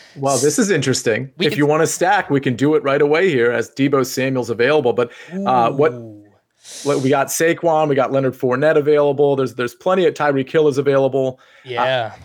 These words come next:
Speaker 1: feels like Deebo might be the play here, and we just kinda go all, all in on that stack early.
Speaker 2: Let's do it. Let's do it. Let's stack it up. All right, so we've got Deebo Samuel with Trey Lance and Russell Wilson.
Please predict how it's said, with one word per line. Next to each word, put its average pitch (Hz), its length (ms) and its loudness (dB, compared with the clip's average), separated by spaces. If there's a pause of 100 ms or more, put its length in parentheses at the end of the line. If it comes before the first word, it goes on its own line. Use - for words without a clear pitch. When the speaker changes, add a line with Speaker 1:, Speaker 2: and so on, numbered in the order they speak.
(120)
Speaker 1:
feels 233 360 0
like 208 240 2
Deebo 180 460 2
might 151 240 0
be 156 100 0
the 139 100 0
play 156 400 2
here, 120 340 2
and 120 100 -2
we 123 60 -4
just 127 160 -6
kinda 127 180 -2
go 123 240 2
all, 127 140 2 (100)
all 127 160 4
in 131 100 2
on 120 120 0
that 120 180 -4
stack 110 320 -4
early. 120 400 -2
Speaker 2:
Let's 156 260 -2
do 170 220 0
it. 131 160 -2
Let's 139 240 -4
do 175 160 -2
it. 135 100 -4
Let's 139 180 -4
stack 160 300 -4
it 156 80 -2
up. 180 200 0
All 143 100 -2
right, 175 160 -2
so 165 100 -2
we've 156 160 0
got 139 240 -2
Deebo 170 300 -2
Samuel 175 580 0
with 151 320 0
Trey 170 320 -2
Lance 151 480 -2 (300)
and 143 340 -4
Russell 143 320 -2
Wilson. 139 580 -4